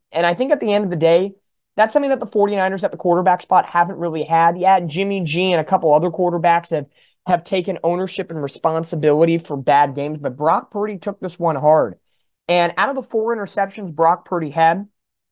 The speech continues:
I would say two were legit and two were tough luck. The first one, if you put that ball into the end zone, instead of giving a, an interception in the red zone,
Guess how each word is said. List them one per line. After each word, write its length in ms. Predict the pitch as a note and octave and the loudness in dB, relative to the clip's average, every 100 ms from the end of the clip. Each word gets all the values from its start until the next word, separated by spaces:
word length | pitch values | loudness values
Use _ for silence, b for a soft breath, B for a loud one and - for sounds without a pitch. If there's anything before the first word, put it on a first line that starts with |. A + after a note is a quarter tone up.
| _ _ | _ _
I 100 | F#3+ | 0
would 160 | A3 A3 | 2 0
say 200 | G#3 E3 | -4 -8
two 260 | - C4+ C#4+ | -8 -4 -4
were 160 | D#4+ | -4
legit 500 | C#4+ G3 E3 G#3+ A3+ | -4 -4 2 2 2
and 240 | F#3+ F3+ E3 | -2 -6 -6
two 200 | - A#3+ | -4 0
were 180 | A#3 G3+ | 0 0
tough 320 | G3+ E3 - | 0 0 0
luck. 240 | C3 G2 | -2 -2
The 100 | D3 | -6
first 400 | - A3 A#3 A#3 | -4 -2 0 0
one, 380 | A#3 A3 A3 A3 _ _ _ _ _ _ _ _ F3 | 2 2 2 -4 _ _ _ _ _ _ _ _ -2
if 180 | E3+ | -2
you 140 | F#3+ A#3+ | -2 0
put 180 | C4+ B3+ | 2 4
that 180 | A3+ | 4
ball 300 | F#3 G3 G#3 | 4 4 4
into 160 | G#3+ G3+ | 2 -2
the 180 | F#3 F3 | -2 -2
end 240 | E3 D#3+ | -2 -4
zone, 160 | D3+ C#3+ | -6 -6
instead 300 | C#3 - F3+ | -6 0 0
of 140 | D#3+ | 2
giving 300 | E3+ E3+ E3+ | 0 0 0
a, 320 | D#3+ D3 C3+ - | -2 -2 -2 -2
an 140 | D3+ | 0
interception 560 | E3+ E3+ - E3+ E3 E3+ | 2 2 0 0 -2 -4
in 80 | D3 | -2
the 60 | |
red 260 | C3 C#3+ D3 | 0 0 2
zone, 320 | D#3+ D#3+ | 2 0